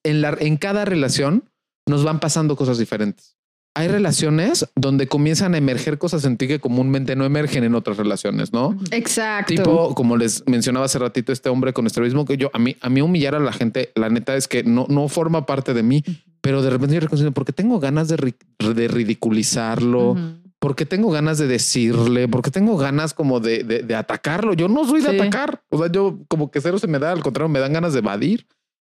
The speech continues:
Speaker 1: Pero eso forma parte de la relación. Entonces, regresando al punto,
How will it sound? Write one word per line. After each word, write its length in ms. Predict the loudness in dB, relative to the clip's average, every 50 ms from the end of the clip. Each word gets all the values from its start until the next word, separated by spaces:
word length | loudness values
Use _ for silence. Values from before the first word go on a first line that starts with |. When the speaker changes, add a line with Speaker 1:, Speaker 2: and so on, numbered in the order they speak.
| _ _
Speaker 1:
Pero 260 | -2 -2 0 -2 -2 -2
eso 240 | -2 -2 0 0 -2
forma 360 | -2 -2 0 2 2 0 0
parte 240 | -2 -4 -4 -2 -2
de 80 | 0 0
la 120 | 0 0
relación. 400 | 0 0 -2 0 -2 -2 -4 -4 -6 _
Entonces, 420 | -6 -4 -2 -2 -2 -2 -2 -4 -6 _
regresando 440 | -6 -4 -2 -2 0 0 0 0 0
al 80 | 0 0
punto, 400 | 0 0 0 0 0 0 -2